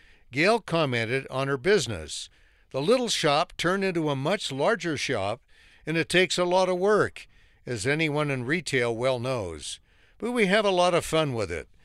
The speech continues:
The shop officially closed in two thousand eight.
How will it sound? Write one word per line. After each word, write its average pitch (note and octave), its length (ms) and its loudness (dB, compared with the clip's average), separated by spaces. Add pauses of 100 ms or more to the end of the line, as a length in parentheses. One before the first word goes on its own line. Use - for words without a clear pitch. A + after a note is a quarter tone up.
(260)
The F2 80 -12
shop C#3+ 360 0
officially C3+ 580 -2
closed B2 680 2 (320)
in D#3 180 -2
two C#3+ 220 -2
thousand A2 580 -2
eight. D#2 280 -2